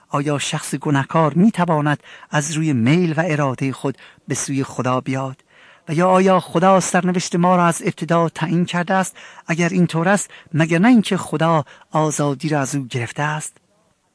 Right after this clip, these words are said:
نه دوستان عزیز، خدا هرگز حتی از بدو خلقت هیچ کسی را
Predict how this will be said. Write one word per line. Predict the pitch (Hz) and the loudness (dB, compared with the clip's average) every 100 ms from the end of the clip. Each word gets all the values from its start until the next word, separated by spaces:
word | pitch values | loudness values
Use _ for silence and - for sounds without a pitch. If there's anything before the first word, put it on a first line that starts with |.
| _ _ | _ _
نه | 143 143 | -6 -4
دوستان | 185 - 113 | -4 -6 -8
عزیز، | 104 101 - 131 - - _ - _ _ | -10 -10 -12 -12 -14 -16 _ -20 _ _
خدا | - 175 208 214 | -4 2 4 4
هرگز | - 180 147 214 196 - - - | 2 0 2 0 0 -6 -16 -6
حتی | 202 - | -6 -2
از | 180 165 135 | -2 -2 -2
بدو | 151 196 190 | -2 -2 0
خلقت | 175 - 160 - 120 - - _ | -2 0 -2 0 -2 -2 -20 _
هیچ | - 233 202 - | -2 0 0 -4
کسی | - 196 196 | -4 -4 0
را | 175 170 | 0 2